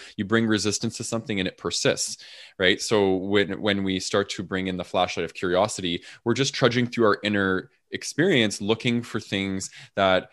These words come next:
are there to teach us something, right? Because curiosity always leads to value. You get value when you're curious.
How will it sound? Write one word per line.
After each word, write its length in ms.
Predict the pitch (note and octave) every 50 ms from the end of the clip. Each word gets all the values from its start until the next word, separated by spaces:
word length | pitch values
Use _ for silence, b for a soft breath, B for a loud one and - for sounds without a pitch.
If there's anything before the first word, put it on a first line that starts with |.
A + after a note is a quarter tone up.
| b b b
are 160 | G2+ G2 F#2+
there 240 | F2+ G2 F2+ F2+ F2+
to 160 | - - -
teach 260 | F#2 - A#2 G#2+ -
us 100 | G2+ E2+
something, 460 | - - E2 D2+ - - B1+ A#1+ D#2+ F2+
right? 300 | F2 E2 F2+ A2+ A2+ -
Because 320 | G#2+ - - G#2 F#2 -
curiosity 600 | - - A#2 A2 G2+ F#2 F#2+ F#2 - G2+ F#2+ F2+
always 320 | F2 F2+ F#2 F#2 E2+ E2
leads 300 | F2+ F2 F2 F2 E2 -
to 800 | - - - - G2 F#2 F2 F2 E2+ E2+ E2+ E2+ F2 E2 A#1 F2
value. 540 | F2 F2 F2 A#2 D#3+ C#3+ F#2+ C#2+ C2 C2+ D2
You 180 | E2 F2+ F#2
get 260 | F2 D#2 F#2+ F#2+ - -
value 400 | E2 D#2+ F2+ G2 F#2+ F2+ F2 E2+
when 100 | E2+ E2
you're 120 | E2 D#2+
curious. 640 | D2+ - - F2+ F2+ E2+ E2 D#2 D#2 - - -